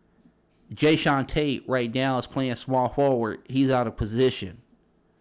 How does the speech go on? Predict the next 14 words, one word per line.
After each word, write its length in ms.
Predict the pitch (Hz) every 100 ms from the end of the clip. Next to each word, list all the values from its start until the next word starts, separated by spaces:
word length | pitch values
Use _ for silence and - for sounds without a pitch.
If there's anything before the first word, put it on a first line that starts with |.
| _ _ _ _
Christian 520 | - 165 170 147 127
Wood 320 | 143 156 123
just 220 | 127 131
came 220 | - 131 127
back 260 | 135 135
from 200 | - 107 -
injury, 640 | 143 143 127 123 113 110 _
and 100 | 120
he's 160 | 127 127
probably 300 | 151 147 135
going 320 | 123 123 117
like, 200 | 113 107
"What 520 | 95 98 113 151 151 _ _ _ _ _ -
team 540 | - 156 180 185 120